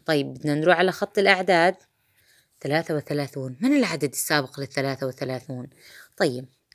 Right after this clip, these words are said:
الآن بروح على الآحاد، من اللي أقل من الثلاث؟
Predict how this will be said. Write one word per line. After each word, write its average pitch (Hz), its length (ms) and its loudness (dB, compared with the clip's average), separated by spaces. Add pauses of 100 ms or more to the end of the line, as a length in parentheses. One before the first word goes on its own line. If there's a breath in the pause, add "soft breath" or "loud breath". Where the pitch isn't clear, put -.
الآن 170 260 0
بروح 165 260 2
على 165 160 0
الآحاد، 131 480 -6 (800 soft breath)
من 240 160 0
اللي 214 200 4
أقل 180 300 2
من 160 120 2
الثلاث؟ 143 560 -2